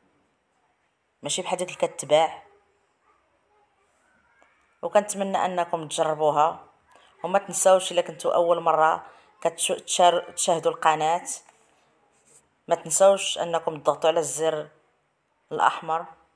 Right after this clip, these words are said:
وتفعلوا الجرس باش يوصلكم كل جديد،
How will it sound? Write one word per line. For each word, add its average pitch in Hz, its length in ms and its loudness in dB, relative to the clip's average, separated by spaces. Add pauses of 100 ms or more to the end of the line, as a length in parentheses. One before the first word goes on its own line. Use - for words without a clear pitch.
(2500)
وتفعلوا 170 420 2
الجرس 156 400 2
باش 160 200 -8
يوصلكم 170 360 -4
كل 165 240 -4
جديد، 147 540 -6